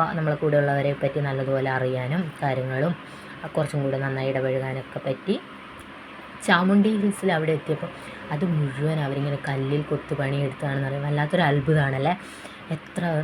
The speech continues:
ഇതായിട്ട്, എത്ര മനോഹരമായിട്ട് അവരത് പണിത് ചെയ്തിരിക്കുന്നത്. അവിടെ കുറച്ച് സമയം സ്പെൻഡ് ചെയ്തിട്ട് നമ്മൾ നേരെ താഴോട്ട് ഇറങ്ങി. താഴോട്ട് ഇറങ്ങുമ്പോൾ ഉള്ള മൈസൂരിൻ്റെ ഒരു നൈറ്റ് വ്യൂ ആണ്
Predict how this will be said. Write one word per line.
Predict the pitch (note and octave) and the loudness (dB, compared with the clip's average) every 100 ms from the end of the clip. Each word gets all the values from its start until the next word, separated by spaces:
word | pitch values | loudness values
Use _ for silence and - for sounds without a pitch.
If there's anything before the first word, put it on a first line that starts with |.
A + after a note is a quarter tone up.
| F#3 | -2
ഇതായിട്ട്, | D3+ D3 D3 D#3+ C#3+ | -2 0 0 0 0
എത്ര | - G3 D3+ | 4 4 4
മനോഹരമായിട്ട് | C#3+ D3 D#3 D3+ D3 D3 | 2 2 2 0 0 0
അവരത് | C#3+ D3 C#3+ | 2 0 0
പണിത് | C#3 C#3 C3+ D3 - | -2 0 -2 -4 -2
ചെയ്തിരിക്കുന്നത്. | C#3+ C#3+ C#3+ D3 C#3 C#3 C#3 - - - - - | 0 0 -2 0 0 0 -2 -8 -16 -14 -8 2
അവിടെ | G3 C#4 C#4 | 4 4 2
കുറച്ച് | D#3 E3 D#3+ | 0 -2 -4
സമയം | D3+ D3 | -2 -2
സ്പെൻഡ് | - D3 C3+ C3 | -2 -2 0 2
ചെയ്തിട്ട് | C3+ C3+ - B3+ - | 2 0 -4 -6 -4
നമ്മൾ | D3 C#3 C#3 | -2 0 -2
നേരെ | C#3 C3+ C#3 | -2 -2 0
താഴോട്ട് | C3+ C3 C3+ C3 | 0 -2 -4 -2
ഇറങ്ങി. | C#3 A#3 - - - - - | 2 2 0 -8 -16 -10 0
താഴോട്ട് | F3+ F3 D3+ | 2 4 2
ഇറങ്ങുമ്പോൾ | D3+ E3+ F3 F#3+ | 2 2 6 6
ഉള്ള | D#3+ D3+ | 6 4
മൈസൂരിൻ്റെ | C#3 C3+ C3+ - E3 E3+ E3 D#3+ | 0 0 -2 0 0 2 2 2
ഒരു | E3 - - - - D#3 | 2 -4 -12 -14 -2 4
നൈറ്റ് | D3+ D#3 - A3 E3+ | 6 6 4 0 2
വ്യൂ | D3 D3 D3 | 4 4 4
ആണ് | C#3 | 2